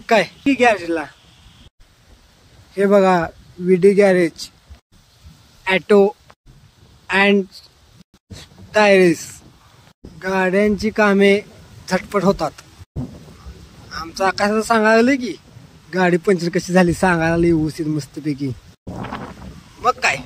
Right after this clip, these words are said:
मिस्त्रीनं लावली गाडी दोन स्टँडला, एका दणक्यातच गाडी लावली स्टँडला. हे बघा मिस्त्री पाना कसा घेतोय,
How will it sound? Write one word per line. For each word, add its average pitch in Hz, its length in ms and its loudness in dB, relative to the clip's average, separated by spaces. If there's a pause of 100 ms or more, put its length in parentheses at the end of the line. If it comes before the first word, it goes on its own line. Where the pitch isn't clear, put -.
(120)
मिस्त्रीनं 233 920 2
लावली 220 440 2
गाडी 269 280 2 (260)
दोन 190 180 4
स्टँडला, 165 480 -4 (840)
एका 151 220 -16 (220)
दणक्यातच 202 640 0
गाडी 269 240 4
लावली 247 260 2
स्टँडला. 143 460 -4 (1600)
हे 160 120 -8
बघा 196 220 2
मिस्त्री 214 420 2 (120)
पाना 208 240 2
कसा 202 240 -2
घेतोय, 196 380 0